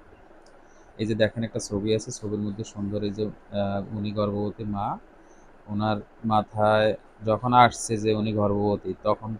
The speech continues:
থেকেই, আহ, তখনই ওনার উচিত, উম, প্রাথমিক অবস্থায় প্রথম চেক আপটা করে নেওয়া। এরপর দ্বিতীয় চেক আপ হচ্ছে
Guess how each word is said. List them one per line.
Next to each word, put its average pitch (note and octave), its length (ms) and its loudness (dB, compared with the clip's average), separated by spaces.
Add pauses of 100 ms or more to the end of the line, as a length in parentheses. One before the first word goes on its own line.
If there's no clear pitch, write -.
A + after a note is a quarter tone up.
থেকেই, A2 500 -2 (500)
আহ, G2+ 720 -6
তখনই A2+ 400 2
ওনার G#2+ 200 -2
উচিত, A2 360 -4 (720)
উম, G2+ 120 -10 (220)
প্রাথমিক G#2 520 -2
অবস্থায় G#2 560 0 (280)
প্রথম G#2+ 260 0
চেক G#2 220 -4
আপটা G#2 220 -2
করে G#2 220 -2
নেওয়া। G2+ 280 0 (1000)
এরপর G#2+ 520 4 (540)
দ্বিতীয় G#2+ 360 0
চেক G#2+ 280 -2
আপ G#2+ 220 6 (580)
হচ্ছে G#2 640 -2